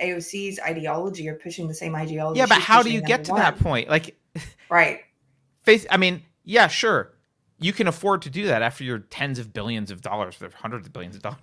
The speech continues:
Speaker 2: <laughs> worth of value. Can you get to there? Like, Zuckerberg got from, th-, I mean, I don't think he started at exactly zero 'cause he was going to Harvard, so assume he had s-, s-,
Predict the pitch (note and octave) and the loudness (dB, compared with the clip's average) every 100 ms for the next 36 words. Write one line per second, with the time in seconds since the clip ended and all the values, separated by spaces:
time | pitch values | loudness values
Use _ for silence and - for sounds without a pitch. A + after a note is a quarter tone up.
0 | _ _ - F#3+ C#3 C3+ B2 D3+ G2 A#2+ | _ _ -4 -4 -2 -2 2 2 0 -6
1 | - _ _ _ _ _ - F#3 E3 B2+ | -14 _ _ _ _ _ 0 2 2 0
2 | - C#3 - - G#3 A3+ C4+ C#4 _ _ | 2 2 2 -4 -2 0 0 -2 _ _
3 | _ _ _ _ _ _ _ _ _ _ | _ _ _ _ _ _ _ _ _ _
4 | - D3+ D3 - _ _ - - B3+ C#4 | 0 2 2 0 _ _ -4 2 2 2
5 | A3 E3 E3+ A#3+ - - C3 A#2 C3 D3 | 0 2 6 6 4 -6 -6 -6 -8 -2
6 | D3 C#3 C#3 - C#3 C3 B2 A#2 B2+ G#2 | -2 -2 -4 -2 0 -2 -10 -6 -6 -4
7 | G2 - G2+ F#2+ - F2+ G2+ F2+ E2+ - | -8 -10 -8 -8 -8 -14 -12 -14 -16 -18
8 | F#2 F#2 E2+ - E2 F2 F2+ E2 E2 - | -16 -14 -16 -18 -18 -14 -16 -16 -18 -14
9 | F2+ F2+ _ _ _ A2 - F2+ F2+ F#2 | -14 -14 _ _ _ -16 -12 -12 -12 -12
10 | F2+ F2+ _ - - - | -14 -16 _ -20 -18 -18